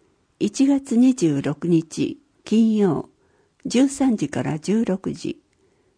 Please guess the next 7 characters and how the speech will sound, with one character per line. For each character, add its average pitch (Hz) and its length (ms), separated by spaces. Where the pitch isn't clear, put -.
完 240 240
全 247 260
予 180 160
約 190 260
制。 - 440
場 170 160
所、 180 320